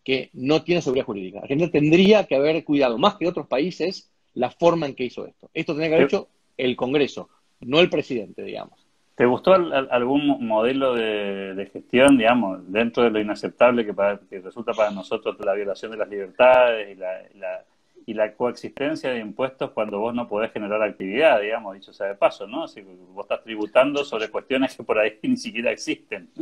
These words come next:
Speaker 1: Yo, yo creo
Speaker 2: Eh,
Speaker 1: que los, que los países que mejor, mira,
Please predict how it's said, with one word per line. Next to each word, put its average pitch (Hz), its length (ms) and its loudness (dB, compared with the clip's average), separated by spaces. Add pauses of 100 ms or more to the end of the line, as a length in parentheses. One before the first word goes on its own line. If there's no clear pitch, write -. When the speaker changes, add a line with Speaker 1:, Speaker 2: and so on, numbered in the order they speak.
(240)
Speaker 1:
Yo, - 140 -12
yo 240 200 -4
creo 220 240 4
Speaker 2:
Eh, - 40 -4
Speaker 1:
que 120 440 0
los, 131 140 -6
que - 140 -6
los 127 160 -4
países 147 320 2
que 113 180 0
mejor, 110 360 0
mira, 151 260 4